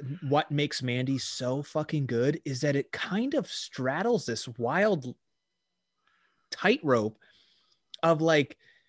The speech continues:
being very artsy and stylized and this weird thing,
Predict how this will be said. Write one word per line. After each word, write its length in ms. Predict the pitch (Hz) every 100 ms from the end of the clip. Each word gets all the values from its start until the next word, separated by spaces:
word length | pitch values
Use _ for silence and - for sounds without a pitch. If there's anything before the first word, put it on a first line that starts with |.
| _ _ _
being 540 | 180 185 175 160 143 - _ _ _ 113
very 400 | 135 139 175 233
artsy 600 | 147 151 - 175 180 175
and 120 | 127
stylized 1160 | - - 127 131 131 131 131 139 160 160 - - -
and 260 | 143 135 127
this 320 | 123 - -
weird 420 | 117 135 180 180
thing, 560 | - 170 151 123 120